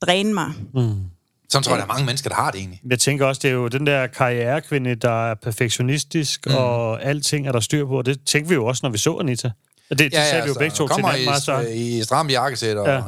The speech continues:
Speaker 3: der er styr på tingene, ikke? Og håret, det sidder ligesom det skal. <laughs>
Speaker 2: Jo, man tænk-, og det tænkte vi jo dengang.
Speaker 3: Og, og et lige klaver, når hun smiler og sådan noget.
Speaker 2: Ja. Altså,
Speaker 3: Ja.
Speaker 2: vi tænker jo dengang, "Okay, men det er en kajakven, der bare styrer på det."
Speaker 3: Ja.
Speaker 2: Øh, og så er det jo ikke altid, det er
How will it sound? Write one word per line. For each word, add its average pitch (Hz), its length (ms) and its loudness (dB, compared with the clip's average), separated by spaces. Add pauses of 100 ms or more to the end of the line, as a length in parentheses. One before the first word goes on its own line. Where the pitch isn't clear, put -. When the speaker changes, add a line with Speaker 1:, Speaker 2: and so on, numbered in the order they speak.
Speaker 3:
der 120 60 0
er 110 40 2
styr 147 220 0
på 120 100 -4
tingene, 139 300 0
ikke? 123 140 0
Og 104 60 2
håret, 123 220 2
det 123 80 -6
sidder 131 260 0
ligesom 120 260 -2
det 110 100 0
skal. 131 200 0 (200)
<laughs> - 180 0
Speaker 2:
Jo, 175 80 4
man 170 200 -2
tænk-, 156 280 -2
og 151 100 0
det 165 100 -2
tænkte 190 220 0
vi 208 60 0
jo 202 80 2
dengang. 151 340 0
Speaker 3:
Og, 143 60 0
og 143 140 0
et 139 100 -2
lige 165 200 0
klaver, 143 380 2
når 139 120 0
hun 139 100 -2
smiler 135 320 0
og 107 80 0
sådan 127 140 2
noget. 156 80 4
Speaker 2:
Ja. 139 60 -4 (300)
Altså, 135 180 4
Speaker 3:
Ja. 135 60 -2
Speaker 2:
vi 139 80 0
tænker 185 240 0
jo - 20 0
dengang, 151 220 0
"Okay, 135 180 0
men 139 100 -2
det 160 40 2
er - 20 0
en 151 60 -4
kajakven, 143 460 0
der 135 60 2
bare 131 140 0
styrer 147 220 0
på 131 100 0
det." 123 100 -2 (240)
Speaker 3:
Ja. 110 100 2 (720)
Speaker 2:
Øh, 113 80 -6
og 117 80 0
så 160 100 0
er - 20 2
det 151 100 -2
jo 160 40 2
ikke 160 120 0
altid, 160 220 -2
det 143 160 2
er 143 140 0